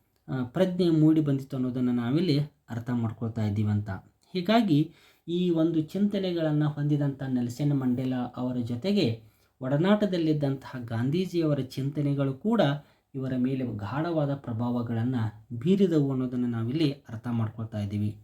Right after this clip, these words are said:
ಗಾಂಧೀಜಿಯವರ ಸಮಾನತೆಯ ಚಿಂತನೆಗಳು, ಅಹಿಂಸೆಯ ಚಿಂತನೆಗಳು, ವರ್ಣ ಭೇದ ನೀತಿಯನ್ನು ತಿರಸ್ಕಾರ ಮಾಡುವಂತಹ ಚಿ-, ಚಿಂತನೆಗಳು,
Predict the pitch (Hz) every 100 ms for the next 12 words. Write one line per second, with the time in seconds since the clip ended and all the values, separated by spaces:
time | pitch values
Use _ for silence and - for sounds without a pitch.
0 | _ _ _ - 127 143 160 156 143 139
1 | 131 139 113 - _ _ - 131 135 165
2 | 170 160 151 151 139 131 127 127 120 120
3 | 127 123 _ _ - 127 147 185 - 170
4 | 151 147 139 143 127 123 123 123 131 -
5 | _ _ - 120 143 175 180 180 175 143
6 | 143 147 143 135 139 139 139 131 131 131
7 | - 143 156 - 175 170 165 151 143 131
8 | 127 113 127 - 127 117 - _ 135 127
9 | 131 123 120 123 127 139